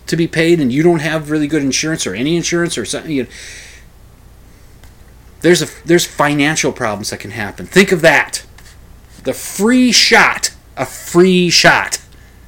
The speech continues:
can help keep you from a bankruptcy. And, oh, speaking of, uh, of, uh, conservatives and, uh, and a free shot. Uh, have I got enough time to get through this? Yes, I do.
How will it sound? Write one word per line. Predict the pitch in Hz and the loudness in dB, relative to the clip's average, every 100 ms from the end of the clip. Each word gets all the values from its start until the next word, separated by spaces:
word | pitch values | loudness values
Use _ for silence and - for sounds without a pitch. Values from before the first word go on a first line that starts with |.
| - - - - - - - - | -20 -20 -20 -20 -20 -20 -18 -6
can | 135 | -4
help | 123 147 | -2 -4
keep | - 175 170 | -4 -8 -6
you | 151 143 135 - - - - - | -2 0 0 -4 -20 -20 -20 -12
from | - 135 | -4 -2
a | 123 | -2
bankruptcy. | 120 123 113 117 104 - 98 - - - - - - - - - - - - - - - - - - - - - - - - - - - - - - - - - - - - - - - - - - - - | 0 0 0 -6 -4 -4 -4 -12 -20 -20 -20 -20 -20 -20 -20 -20 -20 -20 -20 -20 -20 -20 -20 -20 -20 -20 -20 -18 -18 -18 -20 -20 -20 -20 -20 -20 -20 -20 -20 -20 -20 -20 -20 -20 -20 -20 -20 -20 -20 -14 -2
And, | 165 165 185 | 0 0 2
oh, | 156 | 2
speaking | - 220 190 165 | 2 0 2 2
of, | 127 - | 2 -2
uh, | 127 110 98 - - - - - - - - - 127 | -6 -6 -10 -18 -20 -20 -20 -20 -20 -20 -20 -14 -8
of, | 120 104 107 | -6 -6 -8
uh, | 101 95 92 | -10 -10 -8
conservatives | 131 - 147 135 113 104 - | -4 0 0 0 -4 -4 -6
and, | 107 101 95 | -6 -8 -10
uh, | 98 95 - - - - - - | -12 -12 -18 -20 -20 -20 -16 -8
and | 120 | -6
a | |
free | 110 139 117 | -4 -4 -2
shot. | - 120 92 - - - - - - - - - - | -2 -4 -6 -16 -20 -20 -20 -20 -20 -20 -20 -20 -14
Uh, | 107 | -12
have | 101 98 | -12 -10
I | 113 | -8
got | 123 | -6
enough | 131 127 | -6 -6
time | 139 | -4
to | 135 | -4
get | 139 151 | -6 -4
through | 147 | -4
this? | 156 - | -4 -6
Yes, | 76 64 | -10 -10
I | 107 | -8
do. | 110 | -8